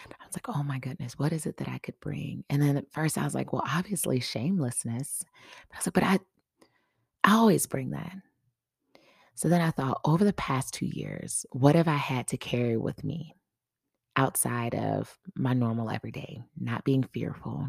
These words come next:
not being shamed, not feeling guilted, not doubting myself." And all of that rounded up to one word, reinvention. Yes,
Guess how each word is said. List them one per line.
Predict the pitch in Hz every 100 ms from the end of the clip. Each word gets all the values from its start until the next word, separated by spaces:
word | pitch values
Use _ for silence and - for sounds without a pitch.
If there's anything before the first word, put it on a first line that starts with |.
| 151
not | - 120 -
being | 131 127
shamed, | 127 - 107 139 151 - - - - - -
not | 127 127 -
feeling | 139 135 135
guilted, | 123 76 76 - 113 113
not | 117 117 -
doubting | 123 120 113
myself." | - - - - - - _ - - - - _ _ _ -
And | 156 - -
all | 139 185
of | 214 175
that | 117 113 113 - _ _ _ _ _ _ _ -
rounded | 131 135 131 120
up | 110
to | - 113
one | 113 113
word, | - 143 135 - - _ _ _ _ _ _ _ -
reinvention. | 123 120 113 110 - - 104 - _ _ _ _ _ _ _ _ _ _
Yes, | - - - -